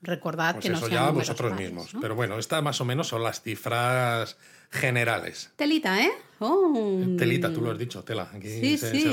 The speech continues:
Speaker 2: da,
Speaker 1: un
Speaker 2: se,
Speaker 1: dinerete,
Speaker 2: se
Speaker 1: un
Speaker 2: da tela.
Speaker 1: dinerete. Otra ocasión en la que se da regalo, eh, en forma de dinero son los funerales.
Speaker 2: Y claro, ¿qué hemos dicho de las bodas?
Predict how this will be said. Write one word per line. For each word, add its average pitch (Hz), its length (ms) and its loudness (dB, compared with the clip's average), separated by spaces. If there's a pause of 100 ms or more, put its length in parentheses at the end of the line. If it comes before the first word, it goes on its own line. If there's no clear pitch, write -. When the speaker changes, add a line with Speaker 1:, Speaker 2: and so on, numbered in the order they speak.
Speaker 2:
da, 185 60 4
Speaker 1:
un 190 60 2
Speaker 2:
se, 202 40 0
Speaker 1:
dinerete, 240 380 2
Speaker 2:
se 208 80 -2
Speaker 1:
un 180 60 0
Speaker 2:
da - 80 2
tela. 208 120 0
Speaker 1:
dinerete. 185 340 -2 (320)
Otra 320 220 2
ocasión 294 440 4
en 262 100 6
la 247 120 2
que 233 100 -2
se 214 180 -4
da 226 140 4
regalo, 233 680 2 (320)
eh, 175 340 0
en 160 100 -6
forma 196 380 0
de 190 180 0
dinero 220 680 2 (100)
son 208 200 -6
los 240 100 -2
funerales. 196 880 -2 (200)
Speaker 2:
Y 139 120 -4
claro, 117 400 0
¿qué 151 120 0
hemos 147 200 0
dicho 135 240 -2
de 135 60 2
las 127 180 2
bodas? 127 300 0